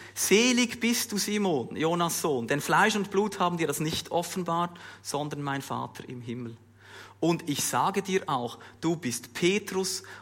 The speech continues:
und auf diesen Felsen will ich meine Gemeinde bauen und die Pforten der Hölle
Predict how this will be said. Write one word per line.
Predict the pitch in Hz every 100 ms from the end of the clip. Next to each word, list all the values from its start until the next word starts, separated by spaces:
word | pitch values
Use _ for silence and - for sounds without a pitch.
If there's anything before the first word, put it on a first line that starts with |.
| -
und | 123
auf | 113 -
diesen | 151 170 170 151
Felsen | - 127 151 156 156 -
will | 135 147
ich | 143
meine | 127 120 123
Gemeinde | 139 123 120 131 123
bauen | 123 131 151 151 - - -
und | 127
die | 123
Pforten | - 151 175 -
der | 151 135
Hölle | 135 139 143